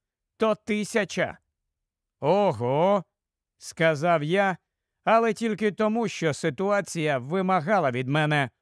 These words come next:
"ого". Я розумів суму у п'ять баксів. Розумів п'ять сотень.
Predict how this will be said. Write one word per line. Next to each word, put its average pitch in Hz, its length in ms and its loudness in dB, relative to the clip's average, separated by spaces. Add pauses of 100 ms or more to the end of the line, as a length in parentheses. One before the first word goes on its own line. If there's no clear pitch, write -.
(200)
"ого". 143 540 2 (800)
Я 226 520 -2
розумів 208 640 -2
суму 196 440 -2
у 151 40 -8
п'ять 170 300 0
баксів. 135 460 -2 (560)
Розумів 160 680 0
п'ять 190 320 0
сотень. 135 600 -2